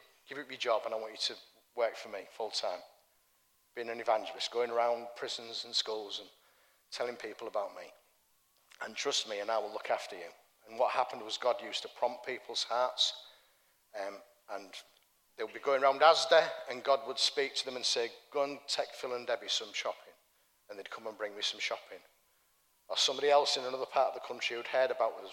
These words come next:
would say, God would say to them, "Send Phil and Debbie fifty quid," and I would get fifty quid through the post. And, um, and it went on like that, and, and all these different people didn't know who was, who was sending, but we did, 'cause we were receiving it,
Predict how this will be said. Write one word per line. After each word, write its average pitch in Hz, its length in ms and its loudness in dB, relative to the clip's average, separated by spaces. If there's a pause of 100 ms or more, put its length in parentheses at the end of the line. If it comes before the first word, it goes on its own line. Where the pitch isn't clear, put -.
(160)
would - 120 -16
say, 110 240 0 (120)
God 120 160 -2
would 117 120 -8
say 113 160 0
to - 120 -4
them, 107 120 -10 (380)
"Send 147 260 -2
Phil 139 180 -2
and 131 100 -2
Debbie 127 220 2
fifty - 340 -8
quid," - 280 -8
and 98 280 -16
I - 80 -6
would 104 160 -8
get 110 160 -10
fifty - 280 -16
quid - 320 -12
through 95 160 -12
the 90 60 -16
post. - 460 -12 (1160)
And, 95 300 -10
um, 101 220 -4 (280)
and 117 100 -4
it - 80 -6
went 147 160 6
on 160 160 8
like 135 160 6
that, 113 280 6
and, 110 100 -8 (140)
and 131 120 -4
all 165 140 10
these 156 160 0
different - 320 -8
people 156 260 -2
didn't 143 240 -2
know 147 280 6 (720)
who 151 140 0
was, 143 320 0 (560)
who 151 120 -2
was 143 120 0
sending, 165 260 4
but 127 140 -6
we 160 160 2
did, 127 180 -6
'cause - 200 0
we 139 120 0
were 127 140 -2
receiving 131 500 0
it, 113 60 -4